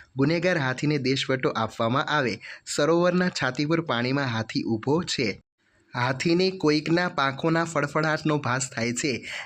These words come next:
રાજા ગરુડે હાથીની હદપારીની સજા માફ કરી. હાથીના ચિત્કારથી આંબાની કુંજો ગુંજી ઉઠે છે. ઝાડના ઝુંડમાં હાથીની ગર્જનાના પડઘા પડે છે.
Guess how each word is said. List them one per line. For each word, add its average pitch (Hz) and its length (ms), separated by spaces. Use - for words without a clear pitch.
રાજા 127 320
ગરુડે 139 420
હાથીની 135 560
હદપારીની 131 720
સજા 135 380
માફ 120 340
કરી. 127 340
હાથીના 175 600
ચિત્કારથી 156 1120
આંબાની 151 540
કુંજો 139 560
ગુંજી 135 420
ઉઠે 120 320
છે. 120 320
ઝાડના 139 480
ઝુંડમાં 139 500
હાથીની 135 500
ગર્જનાના 131 680
પડઘા 135 440
પડે 110 340
છે. 120 340